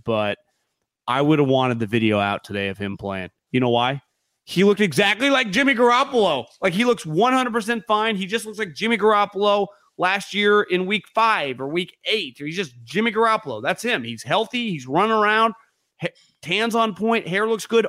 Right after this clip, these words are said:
Arm looks completely normal. I would want that out going viral on the N F L. Even Lombardi came up to me. He's like, "What? You put this, if everyone tweeted this out right now, that's, that is a good thing for the forty-niners."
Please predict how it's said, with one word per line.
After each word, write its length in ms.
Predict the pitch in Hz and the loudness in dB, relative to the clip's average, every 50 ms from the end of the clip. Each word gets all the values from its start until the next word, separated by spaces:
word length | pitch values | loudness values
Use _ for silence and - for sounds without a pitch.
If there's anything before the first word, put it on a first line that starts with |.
| - - | 2 2
Arm 260 | 185 208 220 226 226 | 4 4 4 4 4
looks 180 | 220 208 - - | 4 2 2 2
completely 520 | - 165 143 - - 226 233 214 226 220 | 0 0 0 0 0 -2 0 0 0 0
normal. 400 | 214 214 220 233 208 151 - - _ _ _ _ _ | 2 2 0 0 -2 -4 -8 -12 _ _ _ _ _
I 160 | 151 185 240 | 0 0 0
would 200 | 269 269 285 233 | 0 0 -2 -2
want 380 | 208 175 180 196 226 233 226 - | -2 -2 0 0 0 0 0 0
that 160 | 226 214 208 | 0 2 2
out 240 | 208 208 202 180 175 | 0 0 -2 -2 0
going 260 | 190 190 175 156 127 | 0 0 0 0 -4
viral 420 | 120 123 165 185 202 208 202 196 190 | -4 -2 0 0 2 2 2 4 4
on 160 | 190 185 185 | 4 2 2
the 100 | 180 175 | 0 0
N 100 | 170 165 | 0 0
F 120 | 156 131 196 | 0 0 0
L. 200 | 156 131 - - _ _ _ _ _ _ _ _ _ _ _ _ _ 214 | 0 -2 -2 -6 _ _ _ _ _ _ _ _ _ _ _ _ _ -2
Even 140 | 226 262 262 | 0 2 2
Lombardi 340 | 247 180 202 226 247 247 220 | 4 4 4 4 4 2 2
came 200 | 196 190 175 180 | 2 2 2 2
up 120 | 175 - | 0 0
to 80 | - 151 | -2 0
me. 120 | 185 226 | 0 0
He's 140 | 233 170 131 | 0 -2 -2
like, 120 | 117 110 | -6 -6
"What? 160 | 120 143 - 143 | -6 -8 -8 -8
You 280 | 156 147 151 156 160 | -10 -12 -10 -12 -10
put 240 | 160 - 262 262 - | -4 -2 -2 -2 -2
this, 180 | - 151 131 - - | -4 -6 -6 -4 -4
if 100 | 160 151 | -2 0
everyone 460 | 185 214 226 247 233 220 214 180 151 | 0 0 2 0 2 2 2 2 0
tweeted 280 | - - 202 220 202 | -2 -4 -4 -4 -2
this 140 | 170 147 123 | -2 0 0
out 220 | 165 208 254 269 247 | 2 2 2 2 2
right 200 | 208 160 147 135 | 0 0 0 -2
now, 240 | 135 135 135 143 | -2 -2 0 0
that's, 260 | 147 185 - - - - _ _ _ _ _ _ | 0 -2 -4 -4 -10 -18 _ _ _ _ _ _
that 160 | - 214 262 262 | 2 2 2 2
is 100 | 226 180 | 2 2
a 100 | 180 147 | 2 2
good 460 | 127 123 123 123 202 254 262 214 - | 0 -6 0 2 2 4 4 2 0
thing 240 | - 226 233 226 180 | 0 2 2 2 0
for 140 | - 208 | 0 -2
the 80 | 190 180 | -2 0
forty-niners." 800 | - - 202 208 196 175 185 220 269 269 180 - - - - - | 2 2 4 4 4 4 2 2 0 -2 -4 -8 -10 -14 -14 -16